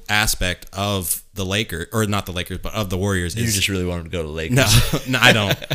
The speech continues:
Speaker 2: <laughs>
Speaker 1: He's just an amazing playmaker. If he were able to shoot as well,
Speaker 2: Be it, yeah.
Speaker 1: that, that Warriors team would be unbeatable.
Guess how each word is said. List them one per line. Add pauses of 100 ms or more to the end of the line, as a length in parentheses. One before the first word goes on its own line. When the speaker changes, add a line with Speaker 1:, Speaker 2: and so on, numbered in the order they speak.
(120)
Speaker 2:
<laughs>
Speaker 1:
He's
just
an
amazing
playmaker. (560)
If
he
were
able
to
shoot
as
well, (140)
Speaker 2:
Be
it,
yeah.
Speaker 1:
that, (680)
that
Warriors
team
would
be
unbeatable.